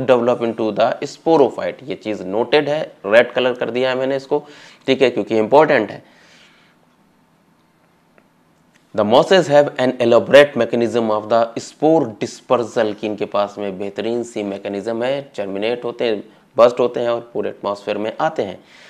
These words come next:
Funaria है आपके पास में, polytrichum है, sphagnum है। तो sphagnum ये रहा आपका, and funaria ये देखिए लगे हुए हैं सेकंड, उसके ऊपर आपके sporophyte, है ना, छोटे छोटे कैप्सूल मौजूद हैं, खूबसूरत प्लांट। और ये देखिए spirally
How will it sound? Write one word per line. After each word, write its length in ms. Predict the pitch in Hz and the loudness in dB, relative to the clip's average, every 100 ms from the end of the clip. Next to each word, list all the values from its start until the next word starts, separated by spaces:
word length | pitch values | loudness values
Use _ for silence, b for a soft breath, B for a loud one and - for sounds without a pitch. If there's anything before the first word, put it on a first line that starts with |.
| b b b - | b b b -2
Funaria 500 | 127 120 147 175 180 | 2 6 8 8 8
है 80 | 165 | 6
आपके 280 | 165 160 | 2 0
पास 280 | 156 151 147 156 | 4 4 4 0
में, 260 | 165 156 | -2 -2
polytrichum 680 | - 113 117 123 127 143 143 | 0 0 2 2 2 0 2
है, 100 | 139 | 2
sphagnum 520 | 123 - 95 98 98 95 | 0 -2 -2 -2 -2 -4
है। 60 | |
तो 160 | 95 98 | -4 -6
sphagnum 540 | - 120 120 143 143 | 0 2 4 2 2
ये 220 | 104 123 143 | 2 2 4
रहा 260 | 147 147 | 4 2
आपका, 400 | 147 - 147 - | 0 -2 -2 0
and 280 | 131 135 101 - b b _ | 2 2 0 -10 b b _
funaria 460 | 165 175 165 143 117 | 4 6 6 4 4
ये 240 | 123 160 | 4 2
देखिए 340 | 123 120 120 113 | 2 -2 -2 -2
लगे 260 | 113 113 | 0 -2
हुए 200 | 110 110 | -2 -2
हैं 140 | 110 113 | -4 -4
सेकंड, 420 | 110 104 107 101 | -8 -6 -8 -8
उसके 200 | - - | -12 -4
ऊपर 380 | 110 104 110 135 - | -2 0 -2 -2 -6
आपके 260 | 107 120 | -4 -6
sporophyte, 720 | 120 - 127 110 107 101 - - - | -6 0 0 0 -2 -6 -8 -20 -10
है 60 | 120 | -6
ना, 180 | 190 - b b | -6 -8 b b
छोटे 180 | 110 107 | -8 -6
छोटे 220 | 113 107 | -6 -6
कैप्सूल 460 | 110 101 - 120 110 | -4 -8 -4 -4 -2
मौजूद 440 | 104 101 98 98 | -4 -4 -4 -6
हैं, 100 | 98 b b - | -12 b b -10
खूबसूरत 440 | 104 - 110 104 - | -10 -4 -2 -2 -2
प्लांट। 220 | 101 107 | -4 0
और 180 | 147 147 | 2 2
ये 120 | 151 | 2
देखिए 280 | 110 107 131 | -2 -2 -4
spirally 500 | - 117 113 117 | 2 2 2 -2